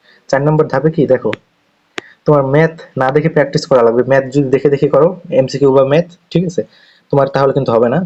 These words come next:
তাহলে তোমার মা-, ওটা আর পারবে না তুমি। না দেখে প্র্যাকটিস করতে হবে। আর থিওরি টাইপ কোশ্চেনগুলো মুখস্থ করে ফেলাই ভালো। বারবার প্র্যাকটিস করলেও মনে থাকে, but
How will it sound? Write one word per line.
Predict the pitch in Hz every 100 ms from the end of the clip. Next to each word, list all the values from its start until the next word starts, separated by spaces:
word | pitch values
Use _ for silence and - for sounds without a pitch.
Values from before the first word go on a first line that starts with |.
| 175
তাহলে | 123 123
তোমার | 123 117
মা-, | 117 117
ওটা | 117 123
আর | 113
পারবে | 117 113
না | 131
তুমি। | 139 143 196 - _ _
না | 127
দেখে | 143 147
প্র্যাকটিস | 139 135 143
করতে | 139 -
হবে। | 127 143 180
আর | 147 -
থিওরি | - 127 147
টাইপ | 147
কোশ্চেনগুলো | - 139 139 135 131
মুখস্থ | 127 135 -
করে | 131 135
ফেলাই | 135 127
ভালো। | 123 127 147 - _ _ _
বারবার | 139 147
প্র্যাকটিস | 170 175 180 170
করলেও | 175 175 165
মনে | 151 160
থাকে, | 165 156
but | 143